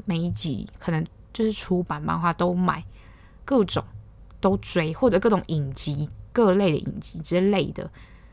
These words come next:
然后当他红起来的时候，我觉得我有时候会有一个心理反，反应，就是会觉得我一方面开心他变得很红，会让他就是被大家都知道，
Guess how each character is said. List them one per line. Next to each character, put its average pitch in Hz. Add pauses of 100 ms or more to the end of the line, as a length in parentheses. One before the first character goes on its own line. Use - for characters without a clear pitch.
(460)
然 240
后 339 (680)
当 180
他 190
红 165
起 -
来 143
的 160
时 -
候， 156 (320)
我 190
觉 208
得 240
我 247
有 160
时 170
候 170
会 214
有 156
一 151
个 175
心 165
理 156 (100)
反， - (180)
反 147
应， 175
就 165
是 170
会 175
觉 -
得 - (1080)
我 190
一 269
方 226
面 202
开 175
心 170
他 156 (220)
变 196
得 147
很 -
红， - (420)
会 214
让 196
他 170 (600)
就 180
是 165 (300)
被 196
大 170
家 156
都 156
知 147
道， 151